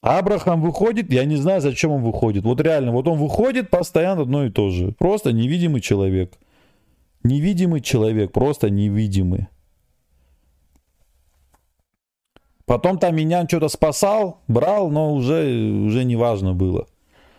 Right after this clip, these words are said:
Опять единственный человек, который мне сегодня понравился в защите, это был Павлович. Да, Хименес неплохо играл, но там он скорее играл впереди хорошо, чем сзади. Сзади момент тоже у него был хороший отбор во втором тайме в концовке, но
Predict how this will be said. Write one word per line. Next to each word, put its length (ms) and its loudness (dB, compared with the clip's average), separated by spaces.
Опять 680 0
единственный 600 0
человек, 260 0
который 140 2
мне 80 0
сегодня 260 0
понравился 280 0
в 20 0
защите, 240 0
это 100 0
был 160 -2
Павлович. 580 0
Да, 200 2
Хименес 480 0
неплохо 500 0
играл, 300 0
но 100 -4
там 220 2
он 80 -2
скорее 340 0
играл 200 0
впереди 380 0
хорошо, 560 0
чем 360 -2
сзади. 480 0
Сзади 340 0
момент 280 0
тоже 160 0
у 60 0
него 80 0
был 120 0
хороший 380 0
отбор 200 0
во 60 0
втором 240 -2
тайме 240 0
в 20 -10
концовке, 520 0
но 360 -2